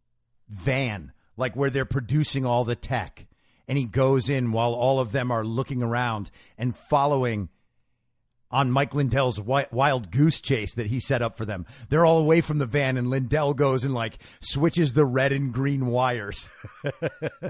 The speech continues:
And then everything goes wrong.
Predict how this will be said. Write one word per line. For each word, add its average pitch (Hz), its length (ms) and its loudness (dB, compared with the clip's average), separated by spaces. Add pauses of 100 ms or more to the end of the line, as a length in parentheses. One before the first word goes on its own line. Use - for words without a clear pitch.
(600)
And 170 160 2
then 165 100 6
everything 165 720 2
goes 147 320 4
wrong. 123 480 0